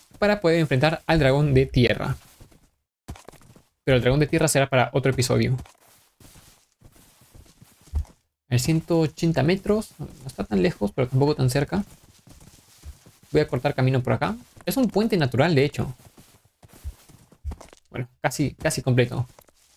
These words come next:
Oh, Weston. Estas cosas aparecen por la, por cualquier lado. Este caballo, Dios mío. A ver,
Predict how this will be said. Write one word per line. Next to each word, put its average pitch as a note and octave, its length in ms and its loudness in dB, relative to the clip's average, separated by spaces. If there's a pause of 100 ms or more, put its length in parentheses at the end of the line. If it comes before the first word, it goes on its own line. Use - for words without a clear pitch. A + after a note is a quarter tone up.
(160)
Oh, A#3 280 0
Weston. D#3 400 0 (840)
Estas F#3 200 -4
cosas G3 200 2
aparecen F#3+ 340 0
por C#3 220 -2
la, A#2+ 180 2 (240)
por B2 160 2
cualquier C#3+ 260 0
lado. B2+ 280 0 (3500)
Este C3 100 -4
caballo, B2 340 2
Dios B2+ 140 4
mío. B2 300 2 (4000)
A C3 80 -4
ver, B2 260 -2